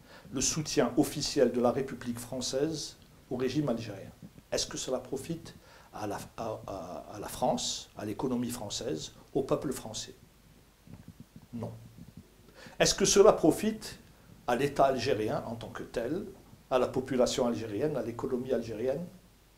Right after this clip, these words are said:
Non. Est-ce que ça profite aux relations bilatérales, économiques, algéro-françaises ou franco-algériennes, comme vous voulez ?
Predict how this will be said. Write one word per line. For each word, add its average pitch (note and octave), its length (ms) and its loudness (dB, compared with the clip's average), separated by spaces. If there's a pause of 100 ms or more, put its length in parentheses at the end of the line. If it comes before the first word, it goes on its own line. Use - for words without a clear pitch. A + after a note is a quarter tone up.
(440)
Non. G#2+ 100 -8 (680)
Est-ce F3+ 160 10
que G3+ 100 4
ça F#3+ 160 4
profite - 600 10 (260)
aux C3+ 120 4
relations C#3+ 440 8
bilatérales, B2 720 4 (360)
économiques, C3+ 720 6 (220)
algéro-françaises B2+ 800 2
ou A#2+ 40 -4
franco-algériennes, A#2 640 -4
comme B2+ 140 -2
vous B2 140 -4
voulez ? A#2 280 -4